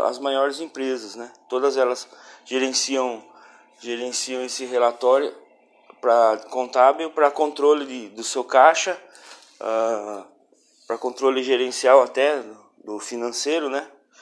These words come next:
Então vamos lá, o conceito de fluxo de caixa, né?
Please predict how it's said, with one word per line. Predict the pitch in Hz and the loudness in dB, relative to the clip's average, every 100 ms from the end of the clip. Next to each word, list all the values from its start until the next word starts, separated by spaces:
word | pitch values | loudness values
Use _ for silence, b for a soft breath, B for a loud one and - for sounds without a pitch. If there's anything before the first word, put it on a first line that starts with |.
| B B B _ | B B B _
Então | - 156 | 0 2
vamos | 160 196 175 | 4 2 4
lá, | 143 | 4
o | 143 | 4
conceito | 180 175 147 127 127 | -2 -2 -2 -2 -6
de | 120 | -10
fluxo | 131 127 139 | -10 -8 -10
de | 135 | -2
caixa, | 120 - 120 | 0 0 -4
né? | 117 | -12